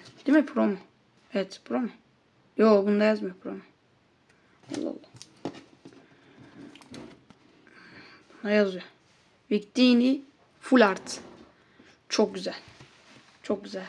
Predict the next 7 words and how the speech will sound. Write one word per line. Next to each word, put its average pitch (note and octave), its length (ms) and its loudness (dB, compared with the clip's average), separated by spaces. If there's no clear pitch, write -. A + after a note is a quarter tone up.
Bunun A#3 300 6
için A3+ 160 0
almıştım. G#3+ 440 0
İyi G3+ 120 0
ki G3+ 180 0
almışım. F#3+ 380 -4
Yani G3 320 0